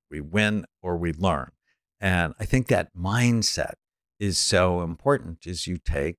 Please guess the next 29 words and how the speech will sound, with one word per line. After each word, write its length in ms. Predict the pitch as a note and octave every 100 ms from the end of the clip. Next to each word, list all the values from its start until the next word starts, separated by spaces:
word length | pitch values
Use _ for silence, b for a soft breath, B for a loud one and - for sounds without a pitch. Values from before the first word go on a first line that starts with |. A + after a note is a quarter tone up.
| _ -
bad 300 | C#2 D#2+ E2+
days 440 | A#1+ A#1+ F2 -
and 100 | F#2+
you 100 | F2
turn 300 | E2 E2 D#2+
them 120 | F2+
into 260 | E2 F2+ F#2+
good 420 | F2 - D2+ E2 _ -
data. 420 | E3+ F3+ F2+ - _ B B B
So 520 | - G#2 F2 D#2+ F2 C2
win 440 | - C#2+ D#2+ F2+ F2+ _ _ -
or 80 | F2+
you 160 | G#2
learn, 400 | A#2 E3 D3 - - _
win 320 | - D#2+ D#2+ D#2+ _ _
or 100 | - D#2+
you 160 | D#2+
learn. 340 | F2 A2+ E2 -
And 100 | F2+
it's 120 | E2
public 400 | - A2 F#2+ F2
knowledge. 600 | D#2+ E2 F2 E2+ D#2 C#2 -
Alicia 400 | F2+ F#2 E2+ F2
Newman's 540 | E2 E2+ E2+ D#2 D#2 -
one 120 | D#2+
of 60 |
my 160 | D#2+ D2
patients. 520 | - F2+ F2 D#2+ C#2+
She's 420 | - E2+ D#2 D2+